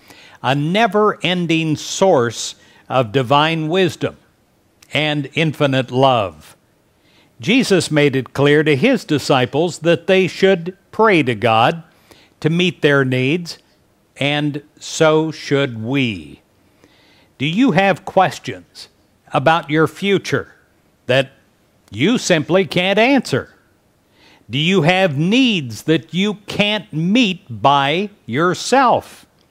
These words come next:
Do you sincerely seek to know God's plan for your life? If so, ask God.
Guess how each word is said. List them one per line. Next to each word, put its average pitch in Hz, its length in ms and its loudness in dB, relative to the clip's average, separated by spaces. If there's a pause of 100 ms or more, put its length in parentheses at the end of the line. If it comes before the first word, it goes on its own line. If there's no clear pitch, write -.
(720)
Do 131 200 -6
you 175 260 0
sincerely 160 880 0
seek - 380 -4
to 143 100 0
know 131 400 0 (400)
God's 131 400 0
plan 131 520 0
for 123 180 -6
your 120 260 -2
life? 120 540 -2 (560)
If 202 180 0
so, 156 460 2 (640)
ask 156 460 -4
God. 120 580 0